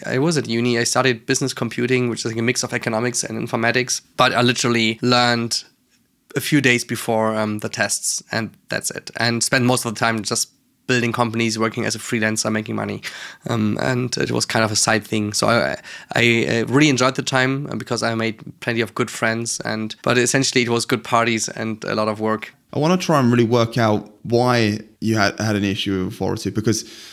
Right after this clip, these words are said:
Speaker 2: the reason why I, I'm asking that is because I feel, I feel very similar into what you're saying. And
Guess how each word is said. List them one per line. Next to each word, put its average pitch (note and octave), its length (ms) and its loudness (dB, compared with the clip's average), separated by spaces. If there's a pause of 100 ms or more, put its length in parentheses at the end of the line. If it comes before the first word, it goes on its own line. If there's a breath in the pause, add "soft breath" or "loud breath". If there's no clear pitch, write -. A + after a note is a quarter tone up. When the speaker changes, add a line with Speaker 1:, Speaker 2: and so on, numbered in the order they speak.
Speaker 2:
the - 80 -4
reason C3 220 4
why A#2+ 240 6
I, A2 240 2
I'm G#2+ 100 4
asking A2+ 360 0
that G2 100 -4
is - 80 -12
because - 460 -6
I - 20 -20
feel, C3 160 0
I G#2 60 0
feel C3 160 0
very A#2+ 180 4
similar A2 420 2 (300)
into - 180 -4
what G#2 120 0
you're G2 60 2
saying. F#2+ 380 -2 (840 loud breath)
And G#2 500 6